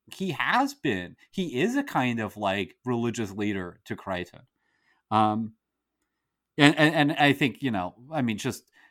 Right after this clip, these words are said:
for me, when, when Barry steps up and just, like, you know, who's going to crit-, you know,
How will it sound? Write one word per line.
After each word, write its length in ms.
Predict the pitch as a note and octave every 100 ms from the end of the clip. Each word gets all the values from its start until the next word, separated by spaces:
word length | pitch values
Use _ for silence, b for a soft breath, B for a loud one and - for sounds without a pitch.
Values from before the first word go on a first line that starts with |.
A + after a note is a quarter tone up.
| _
for 140 | - C#3
me, 220 | B2 B2
when, 240 | A2 G#2
when 180 | A2+ G2
Barry 400 | E2+ G2+ G2+ G2+
steps 440 | F2+ - F2+ - A#2
up 240 | F2+ -
and 180 | F2+ F2
just, 280 | A2 F#2+ -
like, 260 | F2+ F2 -
you 120 | G2+
know, 180 | E2 D#2 b b _ -
who's 280 | E3+ F#3+ F#3
going 220 | F3 D#3+
to 80 | D3
crit-, 300 | - D#3+ D#3+
you 100 | D3+
know, 160 | G#2